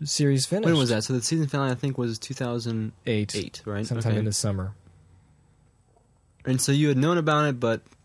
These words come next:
Speaker 2: didn't really, didn't really keep
Speaker 1: Yeah, I
Speaker 2: track
Speaker 1: didn't
Speaker 2: of
Speaker 1: care.
Speaker 2: Yeah, I didn't care.
Speaker 1: And the thing about the animation on that show was, like, it was friendly and it was nice, and I liked it, especially that they were an-, animated a little bit better than, uh,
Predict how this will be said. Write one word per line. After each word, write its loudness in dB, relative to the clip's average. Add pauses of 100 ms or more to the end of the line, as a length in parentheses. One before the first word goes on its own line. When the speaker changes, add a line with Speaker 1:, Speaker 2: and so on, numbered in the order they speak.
(880)
Speaker 2:
didn't 0
really, -2 (160)
didn't -6
really -2
keep -10
Speaker 1:
Yeah, 4
I 2
Speaker 2:
track 2
Speaker 1:
didn't -2
Speaker 2:
of -6
Speaker 1:
care. 0 (240)
Speaker 2:
Yeah, -4
I -4
didn't -4
care. -8 (240)
Speaker 1:
And 0 (100)
the 2
thing 2
about 2
the 2
animation 2
on -6
that -2
show -6
was, -6
like, -6
it -2
was -2
friendly 0
and 0
it -2
was -2
nice, 0
and -2
I 2
liked 0
it, -2
especially 0
that -2
they -2
were 2
an-, -2 (440)
animated 4
a -4
little 2
bit -2
better 4
than, 0
uh, 2